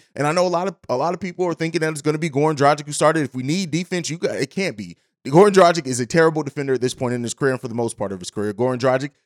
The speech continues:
but, but we'll see, right? At the end of the day, Billy Donovan is going to make that decision in training camp throughout things. You know, we'll see how it ends up shaking out with the starting point guard ship. But at the end of the day, this Bulls team in training camp trying to establish that identity, a style of play,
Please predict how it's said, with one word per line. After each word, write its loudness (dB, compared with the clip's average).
but, 2
but 6
we'll 2
see, -6
right? -2
At -4
the -6
end -2
of -2
the 0
day, 0
Billy 0
Donovan -2
is -6
going 0
to -6
make -2
that -4
decision -6
in 0
training -4
camp -6
throughout 4
things. -6
You -4
know, 4
we'll 2
see 0
how 2
it 0
ends -2
up 0
shaking -2
out 0
with -4
the -2
starting 0
point -6
guard 2
ship. -2
But 2
at 2
the -4
end -4
of -4
the 0
day, -2
this -2
Bulls -2
team -8
in -8
training -8
camp -6
trying -4
to -6
establish -4
that -6
identity, -4
a -4
style 0
of -4
play, -2